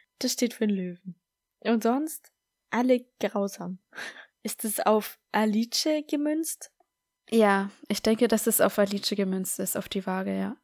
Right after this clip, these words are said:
Speaker 1: Weil wir können jetzt nicht alle mit Löwen zusammen sein.
Speaker 2: Ja, eben, das ist ja das, genau, ja.
Speaker 1: Wird ein bisschen knapp. <laughs> Wie war das nochmal? Theo hat ja gesagt, der Löwe wäre perfekt für sie.
Speaker 2: Ja.
Speaker 1: Aber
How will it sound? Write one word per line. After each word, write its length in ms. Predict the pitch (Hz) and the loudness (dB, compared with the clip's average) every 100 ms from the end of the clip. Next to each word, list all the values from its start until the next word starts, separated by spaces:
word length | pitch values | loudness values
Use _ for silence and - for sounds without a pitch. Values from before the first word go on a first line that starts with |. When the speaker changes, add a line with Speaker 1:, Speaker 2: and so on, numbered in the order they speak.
| _ | _
Speaker 1:
Weil 180 | 208 220 | -2 -2
wir 80 | 202 | 0
können 200 | 240 233 | 0 2
jetzt 180 | 220 226 | 0 -2
nicht 140 | 208 | 0
alle 140 | 208 226 | 2 2
mit 180 | 214 | 0
Löwen 320 | 220 240 233 196 | 0 -2 -2 -4
zusammen 380 | 196 190 190 | -6 -6 -8
sein. 240 | 190 196 190 | -8 -10 6
Speaker 2:
Ja, 160 | 233 | 8
eben, 260 | - 285 202 | 10 8 8
das 200 | 208 - | 6 6
ist 120 | 254 | 8
ja 100 | 247 | 8
das, 240 | 190 190 - | 8 4 2
genau, 300 | 196 226 185 | 0 2 2
ja. 180 | 180 180 _ _ _ _ | 0 -4 _ _ _ _
Speaker 1:
Wird 140 | 208 | -14
ein 60 | _ | _
bisschen 280 | 233 - 208 | -4 -2 -8
knapp. 320 | - 226 - - _ - - | -4 -4 -4 -20 _ -10 -2
<laughs> 80 | 208 - _ _ - _ _ - _ _ _ _ _ _ | -4 -4 _ _ -14 _ _ -20 _ _ _ _ _ _
Wie 280 | 233 - 240 | -4 2 8
war 140 | 247 | 8
das 160 | 254 262 | 8 2
nochmal? 280 | 233 208 196 | 0 2 0
Theo 240 | - 269 | 6 6
hat 140 | 262 | 6
ja 80 | 233 | 4
gesagt, 360 | 226 214 220 - | 2 4 2 4
der 60 | |
Löwe 380 | 214 226 254 233 | 8 8 6 0
wäre 120 | 214 | 0
perfekt 520 | 208 208 196 214 220 - | -2 -4 -4 -6 -6 -4
für 160 | 294 | -4
sie. 280 | 285 320 339 359 | -2 -4 -4 -4
Speaker 2:
Ja. 240 | 233 214 226 - - _ _ - | -4 -4 -6 -16 -20 _ _ 0
Speaker 1:
Aber 420 | - 233 233 | 2 6 4